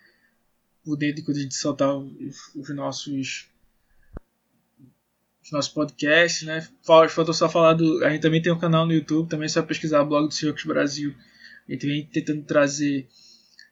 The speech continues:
lá também a-, alguns assuntos até mais gerais do, do futebol americano, então também é bom ficar, ficar de olho lá, né? É, queria agradecer você, o pessoal lá do, do, do grupo, né?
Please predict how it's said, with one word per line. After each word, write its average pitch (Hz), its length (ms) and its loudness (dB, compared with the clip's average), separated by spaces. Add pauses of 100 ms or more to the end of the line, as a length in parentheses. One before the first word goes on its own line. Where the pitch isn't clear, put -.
(160)
lá 135 180 -2
também 147 300 -2
a-, 147 200 4
alguns 147 240 2
assuntos 160 260 -2
até 151 200 2
mais 160 200 6
gerais 147 440 6
do, 143 100 -6
do 151 120 -10
futebol 143 360 -8
americano, 147 540 -6
então 151 520 -8 (480)
também 131 280 -2
é 143 40 -4
bom 135 220 -2
ficar, 131 520 -2
ficar - 360 -4
de 135 140 -8
olho 147 200 -2
lá, 165 340 0 (540)
né? 151 320 -8 (400)
É, 135 680 -4 (560)
queria 156 220 4
agradecer 165 440 4
você, 160 400 2
o 165 80 0
pessoal 156 400 0
lá 151 160 2
do, 151 220 -4
do, 147 400 -4
do 139 140 -2
grupo, 156 360 2
né? 165 260 -6